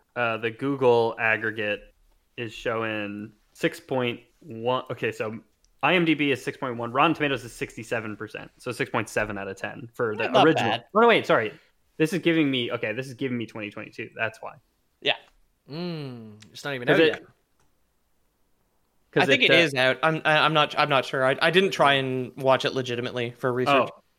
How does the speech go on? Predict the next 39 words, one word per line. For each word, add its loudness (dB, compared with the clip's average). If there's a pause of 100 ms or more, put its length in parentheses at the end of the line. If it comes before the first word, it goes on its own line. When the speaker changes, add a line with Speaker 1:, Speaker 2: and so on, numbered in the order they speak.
(160)
Speaker 1:
so 0
Rotten 4
Tomatoes 4
on 2
the, 0
<laughs> -10
on 2 (100)
the -2
original -6
Hellraiser -6 (260)
is -8
seventy. 0
So -12
seven 2
out -10
of -10
ten. -10 (400)
Speaker 2:
Yeah, 6
Speaker 1:
So -6
Speaker 2:
fucking 2
got 6
it. 2
Speaker 1:
<laughs> -20
right, 8
right 6
about 4
there, -10 (320)
honestly. -10
Speaker 2:
<laughs> -20
Barely -2
worse. -10
The, 2
the 2
original 2
is 4
really, 0
really -2
fucking -4
cool. -8